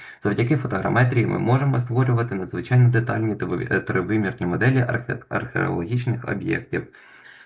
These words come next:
Ці моделі слугують основ-, е, основою для створення захопливих віртуальних екскурсій, які дозволяють користува-, користувачам віртуально подорожувати до місця зберігання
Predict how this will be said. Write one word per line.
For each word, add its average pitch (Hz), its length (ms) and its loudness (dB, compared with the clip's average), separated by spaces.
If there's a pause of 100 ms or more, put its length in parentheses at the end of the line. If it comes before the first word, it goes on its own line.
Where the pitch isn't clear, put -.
Ці 151 100 2
моделі 127 380 4
слугують 120 540 2
основ-, 95 540 -6
е, 110 40 -2
основою 101 680 0
для 90 160 -2
створення 117 600 0
захопливих 104 680 -6
віртуальних 95 480 -2 (100)
екскурсій, 131 600 -2 (220)
які 117 200 0
дозволяють 104 640 2
користува-, - 840 -4
користувачам 127 680 0
віртуально 104 640 -2
подорожувати 90 880 -4
до - 120 -4
місця 104 400 -2
зберігання 92 720 2